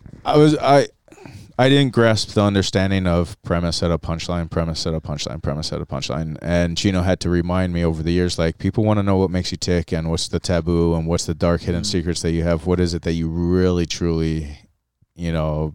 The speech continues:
Speaker 1: uh, your secret shit? And it's
Speaker 2: Yeah.
Speaker 1: like, "Oh, okay, well, uh,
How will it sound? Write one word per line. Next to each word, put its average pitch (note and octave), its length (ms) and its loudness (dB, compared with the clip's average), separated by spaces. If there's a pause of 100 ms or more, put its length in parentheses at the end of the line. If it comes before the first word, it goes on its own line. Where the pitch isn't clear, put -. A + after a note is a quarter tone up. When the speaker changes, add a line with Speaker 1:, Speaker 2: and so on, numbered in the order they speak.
(100)
Speaker 1:
uh, D#2 280 0
your D#2+ 180 -2
secret D#2+ 540 -6
shit? F2 400 0
And D2+ 180 -6
it's - 140 -4
Speaker 2:
Yeah. D#2+ 80 -2
Speaker 1:
like, D#2 120 -2
"Oh, G#2 200 2
okay, F#2+ 280 2
well, E2+ 380 0 (520)
uh, D#2+ 440 0